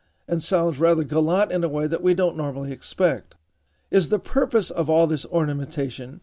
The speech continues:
to suggest a delicacy of emotion? The opening section is labeled as an arioso,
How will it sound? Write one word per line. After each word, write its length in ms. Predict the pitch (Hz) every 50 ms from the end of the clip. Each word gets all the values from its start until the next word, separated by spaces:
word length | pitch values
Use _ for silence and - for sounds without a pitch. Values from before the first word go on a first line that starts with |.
| -
to 100 | - 196
suggest 540 | 170 - 190 180 135 160 170 165 160 - -
a 140 | - 180 160
delicacy 640 | 143 131 147 151 160 185 180 - 180 160 - - 170
of 160 | 165 160 139
emotion? 640 | 147 139 139 143 143 151 143 - 180 175 180 175 180 - _ _ _ _ _ _ _ _ _ -
The 120 | 165 160 147
opening 320 | 175 196 190 202 175 160
section 400 | - - 180 160 151 - 170 156
is 180 | 151 139 123 135
labeled 340 | 156 156 156 139 151 143
as 180 | - - 156 127
an 120 | 147 135
arioso, 800 | 135 143 143 139 139 143 156 190 185 - - 139 117 117 131 143